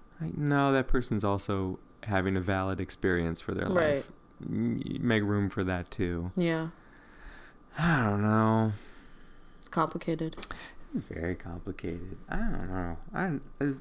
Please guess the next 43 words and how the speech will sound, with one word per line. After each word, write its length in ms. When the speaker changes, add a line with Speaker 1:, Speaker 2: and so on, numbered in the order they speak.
Speaker 1:
it 100
Speaker 2:
How 100
about 100
Speaker 1:
just 100
Speaker 2:
we 80
just 160
be 100
nice 240
to 80
each 120
other? 260
I 60
feel 200
like 360
Speaker 1:
I 20
feel 100
like 100
Speaker 2:
we 80
Speaker 1:
you 60
Speaker 2:
expected 420
you 140
to 80
do 140
Speaker 1:
simple. 60
Speaker 2:
that 180
in 80
kindergarten, 600
so 160
why 60
don't 100
we 80
just 140
continue 480
to 100
do 160
that? 260
It's, 220
like, 140
not 140
that 160
complicated 500
to 80
do. 220